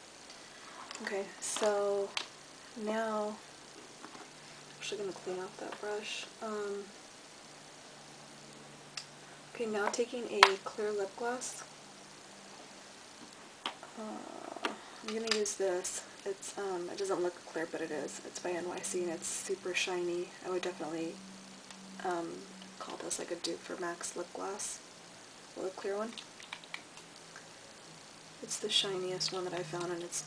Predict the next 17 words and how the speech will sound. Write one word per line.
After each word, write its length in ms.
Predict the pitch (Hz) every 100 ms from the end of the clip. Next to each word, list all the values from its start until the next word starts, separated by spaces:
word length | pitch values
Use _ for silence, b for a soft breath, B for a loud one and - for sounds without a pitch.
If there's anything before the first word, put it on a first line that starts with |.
| 151
definitely 360 | 175 156 175
not 180 | 175 170
as 120 | 175
sticky 520 | - - - - 202 - - - - - - -
as 160 | 190 -
mac's. 400 | 185 180 - - B B B B B B
So 120 | 220
I 20 |
just 240 | 202 208 -
put 140 | 214
that 120 | 220
on 140 | 220 208
the 60 |
back 300 | 190 226 233
of 100 | -
my 100 | 208
hand, 360 | 202 190 208